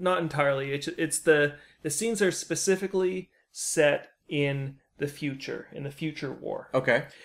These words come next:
Speaker 1: Now, we've seen this, uh, in
Speaker 2: Every Terminator
Speaker 1: yeah,
Speaker 2: movie?
Speaker 1: every Terminator movie. I, I think it's, it's, um, a pretty important part of the franchise, actually.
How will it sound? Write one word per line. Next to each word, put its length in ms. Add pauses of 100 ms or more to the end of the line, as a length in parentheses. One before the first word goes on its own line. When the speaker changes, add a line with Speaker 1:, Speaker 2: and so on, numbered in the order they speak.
(140)
Speaker 1:
Now, 160
we've 180
seen 260
this, 360 (140)
uh, 320 (160)
in 500 (560)
Speaker 2:
Every 320
Terminator 440
Speaker 1:
yeah, 60
Speaker 2:
movie? 260
Speaker 1:
every 260
Terminator 420
movie. 240
I, 340
I 20
think 240
it's, 260
it's, 320 (320)
um, 640 (220)
a 40
pretty 320
important 440
part 220
of 60
the 80
franchise, 680
actually. 460